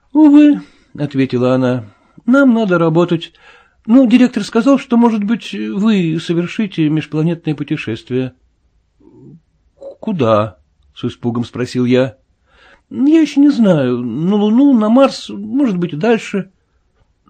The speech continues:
"А нельзя ли с Евгеньевым поговорить, э, по радио?" Можно. Радиосвязь Кэтса не установлена только с землей, мешает слой Хевисайда. Он отбрасывает радиолучи.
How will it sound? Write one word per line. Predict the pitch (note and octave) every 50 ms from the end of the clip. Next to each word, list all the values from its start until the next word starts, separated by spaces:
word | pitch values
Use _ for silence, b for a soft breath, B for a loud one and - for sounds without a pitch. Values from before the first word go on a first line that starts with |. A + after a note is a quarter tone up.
| _ _
"А | - D#3+ F3 F3 E3+ F3+
нельзя | F#3 G3 A3 G#3 - D#4
ли | D4 D4 C#4+ C4 A#3+
с | - -
Евгеньевым | B3+ A3+ G3+ A#3 A#3+ A3+ G#3 G#3 F#3+ F#3+ F#3+ F#3 F#3 F3+ F3 F3
поговорить, | - G3 F#3+ G#3 G#3 G3+ G3 E3+ - - F3
э, | F3 E3+ F3 F3 E3+ E3 F3 F#3 -
по | E3+ E3+
радио?" | F#3 C3 A2 G#2 A2 A2+ A2+ A2 G#2+ - _ _ _ _ _ _ _ _ _ _ _ _ _
Можно. | - - G#3+ A#3+ C4 D4 D#4+ D#4 C4+ F#3 D3+ - C#3+ C3 B2+ A#2 A2 - _ _ _ _ _ _ -
Радиосвязь | - D3 D#3+ D3+ E3 F3 E3+ - B3+ D4 C#4+ - -
Кэтса | - - D4 D4+ D4 - C4+ B3
не | A#3 A#3+
установлена | A#3 - - C4 C4+ D4 C#4+ C4 A#3+ A#3 A#3
только | - C4 A#3+ - - A#3+
с |
землей, | G#3 A#3 C4 B3 A3+ G3 E3+ D3 A#2+ A2+ b b b b b b
мешает | b F#3+ F#3+ - G#3 F#3+ F3 D#3
слой | - - F#3 F3+ F3 D#3+ D3 C#3 A2+ F2+ G2 C3 -
Хевисайда. | - G3+ C#3 A#2+ B2 - - B2 A#2 A2 A2 A2+ G#2+ G2+ - _ _ _ _ _ -
Он | F3 F3 D#3+ C#3 - - - -
отбрасывает | - E3+ D#3+ D#3+ F3 E3 D#3 - D#3+ D#3 D#3 -
радиолучи. | D#3 E3 D3+ D3+ E3 F#3 G3 G#3 G3 - - B2 A2 G#2+